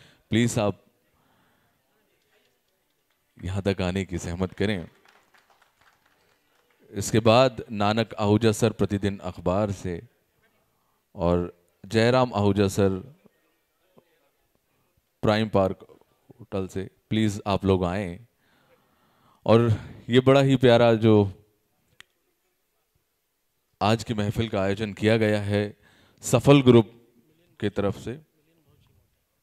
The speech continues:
मिलिंद भाऊ चिमोटे जी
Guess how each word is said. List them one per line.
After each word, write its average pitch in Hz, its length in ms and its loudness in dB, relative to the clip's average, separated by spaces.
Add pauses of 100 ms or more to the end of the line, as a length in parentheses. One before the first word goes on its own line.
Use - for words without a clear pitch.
(2000)
मिलिंद 117 300 0
भाऊ 120 180 6
चिमोटे 113 440 2
जी 113 220 -2